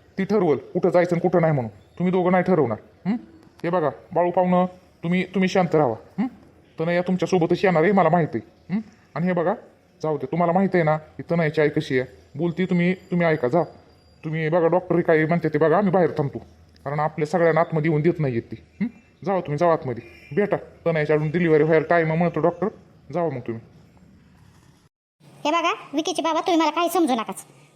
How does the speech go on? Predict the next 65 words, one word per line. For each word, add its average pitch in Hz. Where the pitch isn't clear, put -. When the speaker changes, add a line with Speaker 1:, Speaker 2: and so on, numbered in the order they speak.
Speaker 2:
तनयाचं 311
सुद्धा 320
ऐकणार 294
नाही. 247
ती 285
जरी 302
म्हणली 320
इकडे 330
जायचं, 339
तर 262
मी 294
तिला 302
तिकडे 311
घेऊन 294
जाणार 262
आहे. 190
ही 277
किती 302
माझ्या 302
पोरीची 320
काळजी 330
घेणार 330
आहेत 349
ना, 311
ही 285
कळालं 294
मला. 254
तिचं, 294
अं, 269
बाळ 302
पोटात 311
असताना 311
किती 320
काय 330
काय 330
ह्यांनी 311
कुटाणा 311
केलं 311
आणि 294
किती 294
त्रास 330
दिलाय 320
मला 269
माहित 302
आहे. 208
त्यामुळे 277
मी 294
कुणाचं 302
सुद्धा 277
ऐकणार 262
नाहीये. 233
आणि 262
मी 285
भांडणं 339
करायला 311
नाही 311
आले. 247
या 240
माणसांची 302
तोंड 320
बघूनच 311
माझं 311
मस्ताक 330
खालतं, 294
मस्ताक. 285